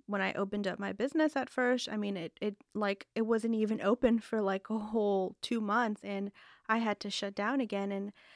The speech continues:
and a lot of things just fell apart, and it, it sucked. It really sucked. Like,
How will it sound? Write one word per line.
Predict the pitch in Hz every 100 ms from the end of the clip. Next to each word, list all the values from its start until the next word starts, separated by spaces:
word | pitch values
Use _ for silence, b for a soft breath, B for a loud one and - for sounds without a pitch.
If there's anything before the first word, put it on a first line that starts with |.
| b _
and | 220 220
a |
lot | 226 240 285
of | 277
things | 277 262
just | 240 240 -
fell | 240 233
apart, | - 220 254 208 - _
and | 226 226 214 208 208 - _ _ _ _ _ _ _ _ _ _ _
it, | - 240 - _
it | - 262
sucked. | - 254 196 - -
It | 226
really | 208 220 220
sucked. | - 190 180 190
Like, | 190